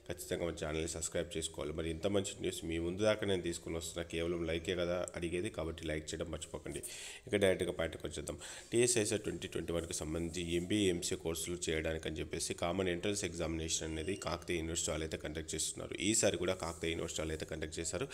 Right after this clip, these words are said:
గత టూ డేస్ బ్యాక్ జరిగినటువంటి మీటింగ్లో ఉన్నటువంటి ఇన్ఫర్మేషన్ ఏంటంటే, ఈ ఐసెట్కి సంబంధించిన ఎగ్జామ్ ఫీ, కామన్ ఎంట్రన్స్ ఎగ్జామ్ ఫీజు వచ్చేసి సిక్స్ ఫిఫ్టీ రూపీస్, ఫోర్ ఫిఫ్టీ రూపీస్ ఈసీ ఎస్టీ వాళ్ళకు. అదేవిధంగా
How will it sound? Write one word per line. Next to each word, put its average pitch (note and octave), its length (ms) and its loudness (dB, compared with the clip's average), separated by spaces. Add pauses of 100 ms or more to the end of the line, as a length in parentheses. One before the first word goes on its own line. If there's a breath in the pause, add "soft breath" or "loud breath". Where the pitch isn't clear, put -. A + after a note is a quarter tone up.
(260 loud breath)
గత F#2 220 2
టూ G2 220 4
డేస్ A2 260 4
బ్యాక్ G2 240 4
జరిగినటువంటి F2 540 0
మీటింగ్లో E2 500 0
ఉన్నటువంటి D#2 420 -4
ఇన్ఫర్మేషన్ E2+ 580 -2
ఏంటంటే, D#2+ 320 -2 (500 loud breath)
ఈ F#2 120 8
ఐసెట్కి A#2+ 440 4
సంబంధించిన F#2 760 0 (220)
ఎగ్జామ్ F2 420 4
ఫీ, - 140 -2 (120)
కామన్ F#2 340 4 (100)
ఎంట్రన్స్ F2 380 0
ఎగ్జామ్ E2 280 0
ఫీజు E2+ 220 0
వచ్చేసి E2+ 360 0
సిక్స్ - 300 0
ఫిఫ్టీ E2 240 -6
రూపీస్, E2 360 -2
ఫోర్ A#2 220 2
ఫిఫ్టీ G#2 280 -2
రూపీస్ F2+ 300 0
ఈసీ E2 320 -2
ఎస్టీ E2+ 220 2
వాళ్ళకు. E2+ 380 0
అదేవిధంగా E2 500 2